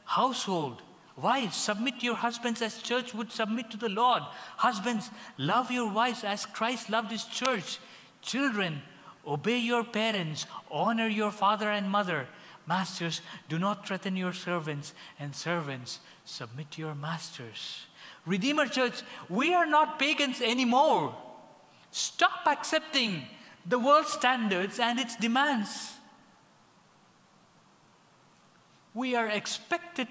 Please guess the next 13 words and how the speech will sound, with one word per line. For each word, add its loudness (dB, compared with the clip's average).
to 0
have 0
a 2
godly 4
conduct 0
because 4
we 2
are 6
now 4
belonging 2
to -4
God's -2
household. -2